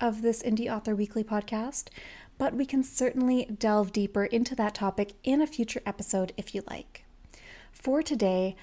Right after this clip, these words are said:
I really want to address that important first step of taking ownership and taking back control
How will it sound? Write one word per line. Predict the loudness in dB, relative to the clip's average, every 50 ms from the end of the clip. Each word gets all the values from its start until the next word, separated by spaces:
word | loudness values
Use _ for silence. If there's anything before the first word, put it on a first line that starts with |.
| -20 -20 -6 0
I | 2 2
really | 4 4 4 6 6 6
want | 4 4 2 0 -2
to | 0 0
address | 0 0 2 -2 0 2 0
that | 2 2 0
important | 0 0 -2 -2 -4 -2 0 2 0 0 -2 -4 -2
first | 0 0 0 0 -2 -6
step | -4 -2 -2 -2 -2 -6 -14 -20 -20 -20 -20 -20 -20 -20 -6 -4
of | -4 -4 -4 -6
taking | -14 -4 -4 -4 0 4 4 4 4 4 2
ownership | 4 4 6 6 4 2 -2 -6 -8 -8 -10 -12 -14 -16 -20 -20 -20 -20 -2 2
and | 2 2
taking | 2 2 0 -2 0 4 4 4 4
back | 4 2 -2 -2 -4 -8 -12
control | -4 -4 -4 -4 -4 -10 -4 -2 -2 0 0 -2 -2 -2 -6 -8